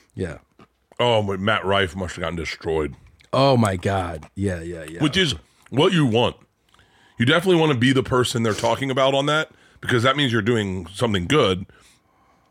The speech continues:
Speaker 2: But at the same time, you can be that person, and some of them are accurate. Some of them are like, I remember watching ones when, like, uh, like,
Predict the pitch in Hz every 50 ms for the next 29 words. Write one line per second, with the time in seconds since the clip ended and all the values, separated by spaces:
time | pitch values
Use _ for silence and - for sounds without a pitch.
0 | - - 110 117 110 101 98 - 143 123 117 101 - 135 123 120 107 101 98 90
1 | 82 - - - - - - - - 101 95 107 113 101 110 113 110 104 95 87
2 | - - 131 123 120 110 - 107 98 95 90 87 - _ - - - _ - -
3 | 107 101 - - 135 123 127 131 117 120 107 95 - - 92 95 95 - - 92
4 | 80 71 - _ - - - - - _ _ _ _ _ _ _ _ _ _ _
5 | _ - - 123 123 127 123 113 107 101 98 92 92 85 - - 113 113 117 107
6 | 107 101 101 104 101 95 - 113 104 101 101 104 104 104 90 95 104 101 98 90
7 | 87 85 80 - - 87 87 82 78 78 - - _ _ _ _ _ _ _ _
8 | _ _ _ _ _ _ - - 87 85 85 82 - -